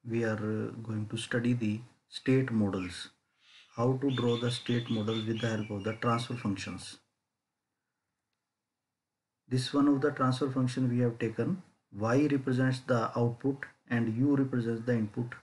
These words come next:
whereas the K upon S cube plus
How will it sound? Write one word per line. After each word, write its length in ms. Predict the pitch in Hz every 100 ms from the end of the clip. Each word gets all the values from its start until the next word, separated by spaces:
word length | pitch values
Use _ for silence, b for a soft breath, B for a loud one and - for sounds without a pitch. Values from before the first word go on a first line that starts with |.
| _ _ _ _ _ _ _ _ -
whereas 460 | 117 127 113 117 127 - _ _ _
the 380 | 117 113 113 113 123
K 200 | - 135
upon 500 | 139 127 120 117 120
S 220 | - 120
cube 300 | - 127 127 123 - _ _ _ _ _
plus 240 | 120 113